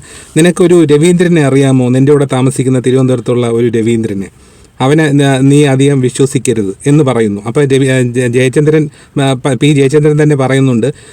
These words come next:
അവസാനം, ആ, ആ, പറഞ്ഞ ആൾ, ആ, ഞാൻ വെളിയിലുമായി അവർ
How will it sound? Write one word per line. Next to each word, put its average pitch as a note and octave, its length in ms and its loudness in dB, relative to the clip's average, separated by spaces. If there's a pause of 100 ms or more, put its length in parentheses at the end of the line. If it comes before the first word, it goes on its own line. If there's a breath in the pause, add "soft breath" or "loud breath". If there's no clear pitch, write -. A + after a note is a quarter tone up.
(120 loud breath)
അവസാനം, D#3 600 0
ആ, C3 280 -2
ആ, B2+ 60 -2 (100)
പറഞ്ഞ C#3+ 320 2
ആൾ, D#3 380 2 (340)
ആ, C3+ 240 0
ഞാൻ C3+ 320 2
വെളിയിലുമായി D3 560 2
അവർ C3+ 220 0